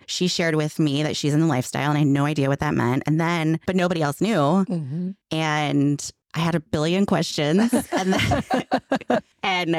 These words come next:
Speaker 1: you were so sweet to let me ask those questions. But then we went to see Wicked, uh, with my sister-in-law and brother-in-law, and then, um, some of Tara's, a couple, uh,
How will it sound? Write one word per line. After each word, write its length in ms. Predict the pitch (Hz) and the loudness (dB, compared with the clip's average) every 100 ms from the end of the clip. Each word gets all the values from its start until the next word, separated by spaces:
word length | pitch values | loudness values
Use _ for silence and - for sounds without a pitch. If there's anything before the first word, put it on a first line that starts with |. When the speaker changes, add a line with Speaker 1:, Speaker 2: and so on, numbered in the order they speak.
| 170 | 2
Speaker 1:
you 120 | 190 | 2
were 100 | 196 | 2
so 200 | 190 170 | 0 -2
sweet 360 | - 165 160 | -2 -2 -2
to 80 | - | -2
let 160 | 170 151 | -2 -2
me 240 | 160 151 151 | -2 -2 -2
ask 220 | 143 160 | -4 -4
those 160 | 151 151 | -4 -2
questions. 380 | 156 151 170 190 | -2 0 0 2
But 100 | 170 | 0
then 140 | 226 | 2
we 100 | 220 | 2
went 160 | 202 180 | 0 -2
to 380 | - 170 160 156 | -2 0 2 0
see 200 | - 170 | 0 0
Wicked, 500 | 156 156 131 139 156 - | 0 0 0 0 -2 -2
uh, 120 | 156 | -2
with 120 | 143 147 | 0 -2
my 100 | 143 | -2
sister-in-law 360 | 151 151 143 | -2 0 0
and 80 | 135 | 2
brother-in-law, 500 | 135 131 135 123 127 | 0 0 2 0 0
and 160 | - 143 | -2 -2
then, 340 | 131 123 123 - - | 0 -2 -4 -6 -6
um, 220 | 139 87 | -4 -2
some 260 | - 143 139 | -2 0 2
of 180 | 131 - | 0 -4
Tara's, 680 | - 151 131 127 131 - - - _ _ - | -4 -2 2 2 0 -4 -16 -20 _ _ -6
a 60 | |
couple, 420 | 147 156 135 127 - _ _ | -2 -2 0 -2 -4 _ _
uh, 80 | 123 | -8